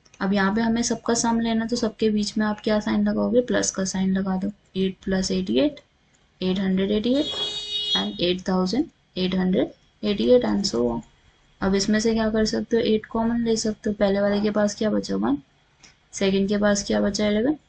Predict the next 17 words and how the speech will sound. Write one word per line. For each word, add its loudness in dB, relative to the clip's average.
Third 2
के -2
पास 0
क्या 0
बचा? -2
वन 0
वन 2
one। 0
Fourth -2
के -2
पास -2
क्या 0
बचा? -2
वन 0
थाउजेंड 2
वन -2
हंड्रेड 2